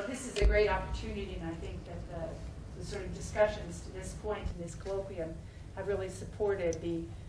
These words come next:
that sort of positive outlook. But we've been given the title for this conversation on improving future horticulture as an agent of social change and women's empowerment. And I want to draw on the point that Doug made yesterday, that in fact the research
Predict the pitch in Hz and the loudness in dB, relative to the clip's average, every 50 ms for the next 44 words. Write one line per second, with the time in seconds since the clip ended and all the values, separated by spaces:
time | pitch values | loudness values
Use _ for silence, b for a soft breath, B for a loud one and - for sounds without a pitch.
0 | B B - - - 185 180 180 180 - 202 190 170 170 - - - - - 214 | B B -8 -2 2 4 4 4 4 2 2 2 0 -2 -4 -6 -8 -4 0 2
1 | 214 220 220 214 208 185 175 165 165 - 160 165 170 - - - - - - - | 2 2 4 2 2 2 2 -2 -2 -2 -2 -2 -2 -2 -2 -4 -6 -6 -6 -8
2 | - - - - B B B B B B - - - 285 320 339 330 339 359 320 | -10 -10 -10 -10 B B B B B B -2 0 4 6 8 8 8 8 6 6
3 | 254 262 262 247 247 240 220 202 190 - - - 240 220 214 214 202 196 - - | 6 8 10 10 10 10 10 8 4 0 4 8 10 10 10 10 6 4 2 0
4 | 196 196 247 247 - - 233 220 196 170 170 190 190 185 - 214 214 202 196 202 | 2 4 4 4 4 2 2 2 2 2 0 0 0 0 -2 -4 -4 -4 -4 -4
5 | 196 196 - - 247 233 214 208 196 190 - - - 262 302 349 359 - - - | -6 -6 -6 -2 -2 -2 -2 -2 -4 -6 -8 -6 0 6 8 8 8 6 4 0
6 | - - 180 175 165 160 - 156 151 151 - - 156 160 165 - B B B B | 0 0 0 0 0 -2 -2 -4 -4 -6 -6 -6 -6 -8 -8 -8 B B B B
7 | B B B B - 202 202 208 226 226 - 226 220 220 - 233 214 220 208 190 | B B B B 4 4 6 6 4 4 6 6 6 8 8 6 4 4 2 -2
8 | - - - 214 208 208 - 202 196 - - - 190 190 180 175 170 170 170 165 | -2 2 4 4 4 4 2 0 -4 -4 -4 -6 -6 -6 -6 -6 -6 -6 -6 -6
9 | - 190 196 196 214 214 214 214 208 196 - 185 175 175 - - 180 170 175 170 | -6 -6 -2 2 2 2 4 2 0 0 -2 -4 -4 -4 -4 -2 0 2 2 2
10 | 165 165 165 165 - - - B B B B B B B B B B B 214 220 | 2 0 0 -2 -4 -8 -10 B B B B B B B B B B B 6 8
11 | 226 226 220 226 226 220 226 220 - - - - - - - - - 226 247 262 | 8 8 8 8 6 4 4 2 -2 -6 -10 -10 -10 -12 -6 2 6 6 8 8
12 | 277 294 320 311 247 247 247 247 247 247 254 247 226 220 - - 247 247 240 233 | 8 8 8 6 8 10 10 10 10 10 8 6 4 4 2 2 4 4 4 4
13 | - 220 - - 233 226 220 - 202 185 175 170 165 170 175 180 185 - - - | 2 0 4 8 8 8 8 6 2 0 -2 -2 -2 0 0 0 0 -2 -4 -6
14 | 196 180 170 165 - - - - - 208 214 214 214 214 214 214 247 240 240 233 | -4 -2 -2 -2 -2 -2 -4 -2 2 4 6 6 6 4 2 0 2 2 2 2
15 | 233 220 214 220 - - - 285 294 226 | 0 0 0 0 -2 -2 -2 -2 0 0